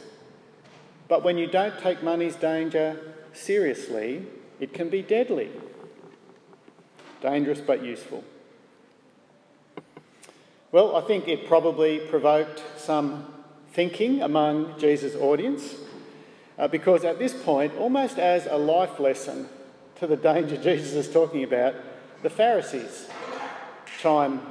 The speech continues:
uh, we, we hear from the Pharisees. They've been listening. Uh, now they laugh when Jesus says that you can't love God and money,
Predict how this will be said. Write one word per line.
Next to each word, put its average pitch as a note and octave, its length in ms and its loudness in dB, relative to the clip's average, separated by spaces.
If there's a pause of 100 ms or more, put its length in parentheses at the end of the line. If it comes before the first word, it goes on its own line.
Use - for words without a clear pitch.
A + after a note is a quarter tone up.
(200)
uh, C3 280 -2
we, D3+ 100 -2
we D3+ 180 -2
hear D#3 140 0
from D#3+ 160 -4
the D3+ 80 2
Pharisees. A#2+ 720 -4
They've D3+ 200 4
been E3+ 160 2
listening. E3+ 360 -4 (1040)
Uh, C#3+ 160 -6
now D3+ 140 2
they C#3+ 140 6
laugh F3 400 0 (1400)
when D3 180 4
Jesus D3+ 480 2
says B2+ 300 2
that C3+ 180 0
you C3 80 -8
can't D3+ 340 0
love C#3+ 300 2
God B2 260 0
and C#3 180 -4
money, F3+ 260 -6